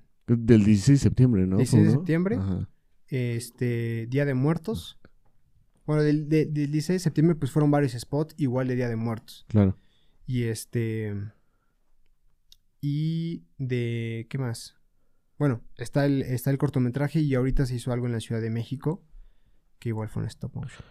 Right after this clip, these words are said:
Speaker 1: Pero, pero lo que voy, por ejemplo, es como, eh, un, ¿cuánto dura un spot publicitario?
Speaker 2: Ah,
Speaker 1: Como
Speaker 2: pues, va a depend-, o sea, la verdad es que sí, eh, depende mucho de lo que se necesita hacer y del tiempo del cliente.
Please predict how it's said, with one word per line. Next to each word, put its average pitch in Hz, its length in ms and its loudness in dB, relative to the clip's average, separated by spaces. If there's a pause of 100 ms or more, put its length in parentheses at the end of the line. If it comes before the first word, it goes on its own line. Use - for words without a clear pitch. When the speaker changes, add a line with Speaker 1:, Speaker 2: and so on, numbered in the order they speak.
(100)
Speaker 1:
Pero, 151 180 10
pero 147 200 12
lo 143 100 12
que 135 80 6
voy, 147 120 12
por 165 120 12
ejemplo, 143 240 12
es 143 120 6
como, 131 320 4
eh, 123 120 -2 (120)
un, 151 300 6 (120)
¿cuánto 147 680 8
dura 127 320 10
un 123 220 8
spot 113 280 6
publicitario? 101 720 6
Speaker 2:
Ah, 123 100 0
Speaker 1:
Como 92 300 0 (500)
Speaker 2:
pues, - 240 -8
va 180 300 0
a 247 60 -2
depend-, 208 340 0
o 165 60 0
sea, 185 160 2
la 185 120 2
verdad 190 180 0
es 226 100 -6
que 226 140 0
sí, 202 560 -4 (500)
eh, 123 640 -2 (1700)
depende 160 460 2
mucho 175 460 -4
de 135 300 -4
lo 135 200 -6
que 131 120 -6
se 120 180 -8
necesita 120 640 -6
hacer 139 440 -8 (420)
y 131 120 -4
del 117 200 -4
tiempo 127 320 -4
del 110 160 -6
cliente. 117 380 -8